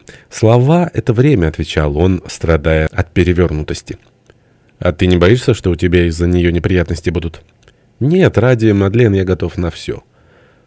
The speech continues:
Фу, спецкор кувырком воротился в исходное положение и начал делать самомассаж. «Тогда нам нужно договориться», — осторожно приступил я к щекотливой теме.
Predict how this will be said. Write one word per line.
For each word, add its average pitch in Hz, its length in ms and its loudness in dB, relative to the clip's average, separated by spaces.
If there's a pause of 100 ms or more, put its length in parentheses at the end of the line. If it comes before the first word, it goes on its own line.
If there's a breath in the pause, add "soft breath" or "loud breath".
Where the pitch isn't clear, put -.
Фу, 80 640 -4
спецкор - 520 -4
кувырком 85 640 -2 (100)
воротился 90 480 -2
в 87 60 -4
исходное 85 340 -2
положение 113 460 0
и 92 40 0
начал 90 360 -2
делать 82 400 -4
самомассаж. 80 800 -6 (720 loud breath)
«Тогда 87 240 0
нам 90 160 2
нужно 90 260 0
договориться», — 85 600 -2
осторожно 82 520 -4
приступил 90 600 -4
я 85 180 -2
к - 80 -18
щекотливой 87 460 -4
теме. 71 340 -8